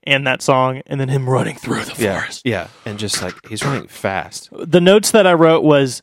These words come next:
Speaker 1: nineties credit typeface?
Speaker 2: Yes.
Speaker 1: Stepdad question mark?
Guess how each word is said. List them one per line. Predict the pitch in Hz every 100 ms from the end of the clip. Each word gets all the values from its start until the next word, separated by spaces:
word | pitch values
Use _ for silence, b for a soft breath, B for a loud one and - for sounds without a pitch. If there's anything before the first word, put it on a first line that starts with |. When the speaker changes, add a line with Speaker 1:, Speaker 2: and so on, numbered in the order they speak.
| _ _
Speaker 1:
nineties | 135 139 160 180 -
credit | - 127 160
typeface? | - 190 196 220 233 247 - _
Speaker 2:
Yes. | 95 82 -
Speaker 1:
Stepdad | - 117 - 143 147
question | 165 165 185 180
mark? | 190